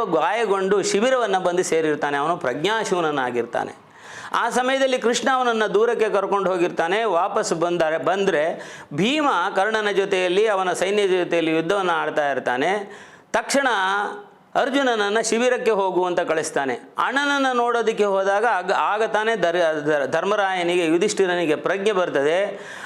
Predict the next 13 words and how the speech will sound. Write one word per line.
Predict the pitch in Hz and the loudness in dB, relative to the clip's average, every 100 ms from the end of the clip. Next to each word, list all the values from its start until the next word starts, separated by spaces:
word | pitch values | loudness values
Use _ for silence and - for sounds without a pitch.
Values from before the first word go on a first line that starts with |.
| - | -2
ಅವನಿಗೆ | 185 247 240 226 | 0 2 2 2
ಈ | 226 247 | 2 0
ಕರ್ಣನನ್ನ | 240 214 240 285 277 269 254 | 0 0 2 2 0 2 0
ಕೊಂದು | 233 226 214 | 0 0 0
ಹೊರತು | 196 196 247 | 0 0 0
ನಾವು | 220 202 | 2 0
ಗೆಲ್ಲಕ್ಕಾಗೋದಿಲ್ಲ | 165 175 233 220 196 196 185 180 175 170 | 0 2 2 2 0 2 2 2 2 2
ಅನ್ನತಕ್ಕಂತಹದ್ದನ್ನ | 170 170 165 170 170 165 165 165 196 | 0 -2 -2 -2 0 0 0 0 0
ಸಂಪೂರ್ಣವಾಗಿ | 170 165 202 277 285 269 233 226 208 | 0 -2 0 0 2 2 0 0 0
ಅವನ | 196 185 | 0 0
ತಲೆಯಲ್ಲಿ | 180 170 175 170 | 0 2 2 0
ಬಂದು | 165 160 160 | 0 0 -2
ಕೂತ್ಕೊಂಡ್ಬಿಟ್ಟಿರುತ್ತೆ. | 160 165 151 143 131 127 120 117 107 - | -2 0 0 0 0 0 -2 -4 -8 -10